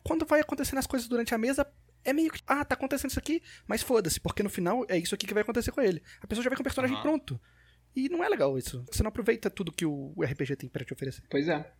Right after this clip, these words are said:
Speaker 2: Exatamente. É, o que o Caio falou, não sei se foi sem querer ou se você realmente conhece disso,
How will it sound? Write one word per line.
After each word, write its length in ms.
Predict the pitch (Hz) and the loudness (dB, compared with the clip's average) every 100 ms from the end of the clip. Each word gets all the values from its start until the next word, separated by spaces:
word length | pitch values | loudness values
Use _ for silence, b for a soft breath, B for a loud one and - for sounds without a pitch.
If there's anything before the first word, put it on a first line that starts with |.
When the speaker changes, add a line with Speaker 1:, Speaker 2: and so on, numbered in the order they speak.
| _ | _
Speaker 2:
Exatamente. 720 | 120 113 110 160 175 123 131 - b b - | -12 -10 -12 -14 -14 -14 -16 -20 b b -10
É, 140 | 131 | -8
o 100 | 139 | -8
que 160 | 127 - | -10 -10
o 60 | 175 | -12
Caio 340 | - 143 160 | -2 0 0
falou, 800 | 185 175 143 117 139 202 113 104 | -2 -4 -4 -4 -4 -4 -6 -8
não 140 | 127 135 | -6 -4
sei 160 | 165 | 0
se 80 | 170 | 0
foi 120 | - | -2
sem 180 | 151 151 | -4 -4
querer 340 | 139 131 104 143 | -2 -2 0 -2
ou 80 | |
se 80 | 160 | -2
você 180 | 123 120 | -6 -6
realmente 380 | 127 131 120 131 | -6 -4 -4 -6
conhece 560 | - 127 113 120 - | -6 -6 -4 -6 -8
disso, 580 | 131 101 123 175 - 101 | -12 -8 -6 -6 -8 -10